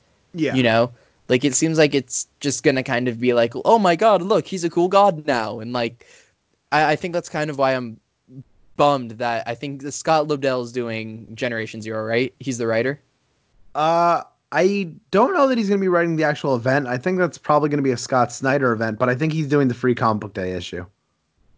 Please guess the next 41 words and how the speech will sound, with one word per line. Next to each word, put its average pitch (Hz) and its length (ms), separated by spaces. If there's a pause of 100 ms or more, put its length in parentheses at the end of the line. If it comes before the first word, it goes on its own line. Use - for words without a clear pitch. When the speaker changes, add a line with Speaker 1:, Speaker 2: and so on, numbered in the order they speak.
(240)
Speaker 2:
Okay, 135 360
yeah, 120 220
yeah. 107 420
And 123 340 (160)
was 143 260
that, 170 400
that's 170 200
the 202 100
Flash 151 320
War 117 120
epilogue, 107 480
right? 113 320 (720)
Speaker 1:
Ye-, 190 260
yeah, 185 460
the, 147 240
the 143 200
Flash 147 260
Forward 139 260
epilogue, 156 420
yeah. 139 220
So 135 160
Speaker 2:
Yeah, 135 140
yeah, 117 220
yeah. 104 180
Speaker 1:
Fla-, 175 200
Flash 180 240
Forward 185 340
six, - 440
I 143 80
mean, 143 160
assumedly 135 540
will 120 220
end 123 260
with 120 280 (280)
whatever's 165 300
gonna 170 140
happen 147 300
with 139 120
Wally's 135 380
family, 131 720
and 117 500